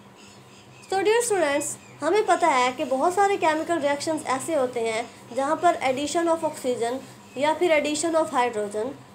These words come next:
इसी तरह removal of oxygen या removal of hydrogen के प्रोसेसेस नहीं होते, मतलब वहाँ पर addition of oxygen या, अ, removal of hydrogen नहीं हो रही होती,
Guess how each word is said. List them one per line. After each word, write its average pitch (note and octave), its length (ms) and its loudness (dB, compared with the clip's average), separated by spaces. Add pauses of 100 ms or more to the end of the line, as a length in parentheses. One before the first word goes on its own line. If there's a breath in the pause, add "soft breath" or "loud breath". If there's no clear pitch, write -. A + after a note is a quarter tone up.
(120)
इसी C4+ 160 -6
तरह D4+ 480 4 (160)
removal E4 500 0
of D#4+ 80 -4
oxygen C4 600 -4
या D4+ 160 2
removal D#4+ 400 2
of E4 140 2
hydrogen C4+ 480 0
के D#4 60 -2
प्रोसेसेस A#3+ 640 -2 (120)
नहीं C#4+ 280 0
होते, A3 360 -2 (360 loud breath)
मतलब D4 240 0
वहाँ C#4 200 -2
पर D#4+ 180 0
addition D4 480 -2
of C#4 180 2
oxygen D4 440 0
या, C#4+ 80 2
अ, C4 440 -2
removal C#4+ 560 0
of D#4+ 100 0
hydrogen C4+ 400 0
नहीं D4 280 2
हो E4 120 2
रही A3+ 220 0
होती, F#3+ 220 -6